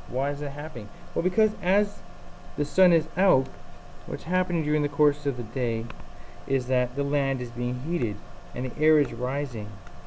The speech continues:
And as that air rises, it literally sucks the air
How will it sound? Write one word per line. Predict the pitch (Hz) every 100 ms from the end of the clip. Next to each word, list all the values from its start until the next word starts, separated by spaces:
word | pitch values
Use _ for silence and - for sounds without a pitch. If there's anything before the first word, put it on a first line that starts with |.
| - - - -
And | 123
as | 151 175 185
that | 190 185
air | 143 143 139
rises, | 120 123 139 160 120 107 98 -
it | 110 - -
literally | 147 196 185 165 139
sucks | 127 - - - 208 202 -
the | 180 151
air | 151 160 151